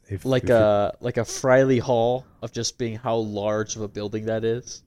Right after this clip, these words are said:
Speaker 2: Um,
Speaker 1: Oh, I thought you were talking about, do you remember that, um, geez, y-, you know, I bet we could even find a picture that, I mean, this guy's kinda private, but I think the chances of him hearing this are pretty, pretty slim. Uh, do you remember that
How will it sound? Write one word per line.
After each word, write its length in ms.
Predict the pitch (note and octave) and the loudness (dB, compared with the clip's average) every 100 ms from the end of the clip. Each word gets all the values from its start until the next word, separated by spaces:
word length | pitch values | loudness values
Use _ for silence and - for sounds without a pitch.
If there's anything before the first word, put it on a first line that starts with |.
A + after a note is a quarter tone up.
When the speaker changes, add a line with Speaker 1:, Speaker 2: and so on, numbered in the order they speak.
| _ _ _ _ _ _ _ - | _ _ _ _ _ _ _ -10
Speaker 2:
Um, 220 | A2 G2+ | -8 -2
Speaker 1:
Oh, 200 | A2+ D#3 | 6 6
I 120 | G#2+ E3+ | 6 4
thought 220 | D#3 G2+ | 4 4
you 140 | A2+ | 4
were 100 | A#2+ | 4
talking 360 | - A#2 G2+ G#2 | 4 0 -2 -2
about, 320 | F#2 F2+ G2 | -2 -2 -4
do 100 | F#2+ | 0
you 120 | C3+ | 4
remember 300 | G#3 E3+ C3+ | 4 4 4
that, 300 | G#2 F#2+ - | 2 0 -2
um, 440 | G#2 F#2+ F2 E2 E2+ _ _ _ _ _ _ - - | -4 -4 -4 -8 -14 _ _ _ _ _ _ -20 -14
geez, 460 | G#2 A#2+ G2 - - - _ _ _ _ _ | -2 0 0 -2 -8 -16 _ _ _ _ _
y-, 200 | G#2+ A2+ | -14 -14
you 140 | - A2+ | -6 -2
know, 160 | G#2+ - | -2 -2
I 120 | A2 | -2
bet 200 | G#2+ E3 | 0 2
we 140 | C#3+ | 2
could 220 | A2 C3 A2+ | 2 2 2
even 220 | G2 F#2+ | 2 -2
find 260 | - G2 | -4 -4
a 40 | F2+ | -4
picture 540 | - G#2 - A#2 B2+ - - | -6 -6 -4 -4 -4 -10 -10
that, 220 | G2+ F2 - - _ _ - | -6 -6 -6 -20 _ _ -20
I 440 | _ _ _ - | _ _ _ -4
mean, 100 | A#2 | -2
this 120 | A2 | 0
guy's 280 | - C3 G#2 | 2 2 0
kinda 240 | - B2 G2+ | -2 -2 -2
private, 380 | - G#2 A2 - | 0 2 2 0
but 180 | F#2+ E2+ - - - _ - | -2 -6 -14 -20 -20 _ -14
I 80 | G2+ | -8
think 140 | G2 | -6
the 60 | F#2+ | -6
chances 400 | - G2 G2 F2 | -4 -4 -4 -6
of 80 | F#2 | -4
him 160 | F#2 | -4
hearing 280 | E2+ F#2 E2+ | -4 -6 -6
this 180 | D#2 - | -8 -10
are 60 | |
pretty, 280 | D#2+ F#2 D2+ D2 _ - | -6 -6 -6 -10 _ -4
pretty 180 | - | -4
slim. 440 | - - E2+ D2 - _ - _ _ _ - _ | -2 -6 -8 -12 -18 _ -20 _ _ _ -20 _
Uh, 200 | F#2+ F2 E2+ | -12 -10 -6
do 120 | G2+ | 2
you 100 | F#3+ | 4
remember 340 | F3 C3 C#3 | 6 4 4
that 240 | C3 A2 | 4 2